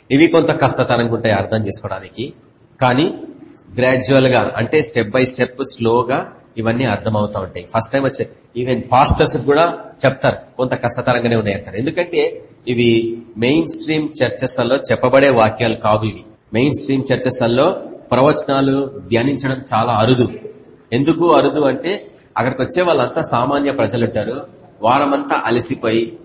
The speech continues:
ఆదివారం ఒక గంట, రెండు గంటల సేపు దేవుని సన్నిధిలో ధ్యానించడానికి వస్తారు కాబట్టి వాళ్ళకి ప్రవచనాత్మకమైన వాక్యాలు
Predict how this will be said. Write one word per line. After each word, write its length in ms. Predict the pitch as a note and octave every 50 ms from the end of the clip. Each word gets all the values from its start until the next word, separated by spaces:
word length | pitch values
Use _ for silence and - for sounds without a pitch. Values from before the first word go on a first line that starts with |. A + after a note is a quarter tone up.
| _ - -
ఆదివారం 480 | G#2 B2 C3 B2+ C3 C3 B2 B2 B2+ -
ఒక 320 | B2+ - A#2+ A2 - A2
గంట, 200 | A2 A2+ A2 C3
రెండు 240 | A#2 A2 A2+ A2+ A2+
గంటల 260 | G#2 G#2+ G#2+ - A2+
సేపు 280 | A2 - A2+ A2 - A2
దేవుని 340 | F#2+ G2+ A2+ A#2 B2 A#2
సన్నిధిలో 360 | A2+ - A#2 G#2+ A2 A2+ A#2 A2+
ధ్యానించడానికి 500 | A2 G#2+ G#2 G#2+ A2 A2 A2+ A2 G#2 G#2
వస్తారు 240 | G2 - - G2+
కాబట్టి 440 | G2 G2 G2 G2 F#2+ - G2 F#2+ F2+ - - _ _ _ _ _ _ -
వాళ్ళకి 760 | G2+ A2 A#2 C3 C3+ C3 B2 - - B2 A#2+ A#2+ A#2 - - - - - - - -
ప్రవచనాత్మకమైన 800 | A#2 B2 C#3+ D#3 D3+ - C3 C3+ - - C3 B2 B2+ A#2+ A#2+ A#2+ A#2 G#2+
వాక్యాలు 360 | G#2+ G#2+ A2 - - A#2 A2+